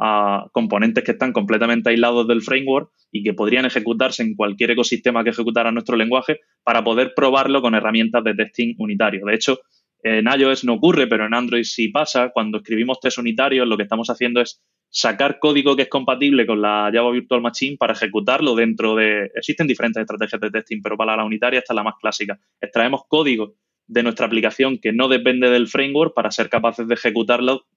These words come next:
como si fuera un elemento que está embebido dentro de una aplicación Java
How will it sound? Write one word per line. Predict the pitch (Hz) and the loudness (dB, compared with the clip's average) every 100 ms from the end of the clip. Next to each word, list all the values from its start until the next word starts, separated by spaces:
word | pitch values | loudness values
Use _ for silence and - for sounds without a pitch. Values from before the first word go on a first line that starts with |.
| _ | _
como | 127 117 | -4 -2
si | 104 | -4
fuera | 110 120 123 - - - | 0 0 0 -4 -18 -4
un | 127 | 0
elemento | 135 127 127 147 | 2 2 2 0
que | 117 | 0
está | 123 | 0
embebido | 123 123 123 135 | 2 2 2 2
dentro | 120 123 143 | 0 2 2
de | 127 | 2
una | 113 | 2
aplicación | 107 110 104 104 113 117 110 | 0 0 0 0 0 0 -4
Java | - 113 107 117 117 110 98 | -4 -2 2 2 2 0 -4